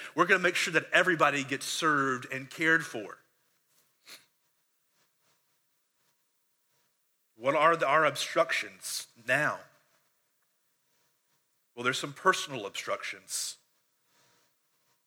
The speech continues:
Some of us deal with a superiority complex. That's really tied to the fact that before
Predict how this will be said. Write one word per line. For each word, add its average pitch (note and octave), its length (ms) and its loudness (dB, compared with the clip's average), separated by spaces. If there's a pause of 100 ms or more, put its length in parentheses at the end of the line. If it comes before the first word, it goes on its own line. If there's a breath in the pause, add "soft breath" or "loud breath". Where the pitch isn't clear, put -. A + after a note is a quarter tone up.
Some - 180 -12
of C3+ 120 -6
us C#3 160 -4
deal C#3 320 -2
with C#3 100 -2
a C#3 60 -6
superiority D3 800 -2
complex. - 880 -12 (1800)
That's C#3 180 -4
really F3+ 300 2
tied E3 440 4
to E3+ 60 -10
the D3 80 -8
fact D3+ 320 2
that C3+ 160 2
before F3 480 2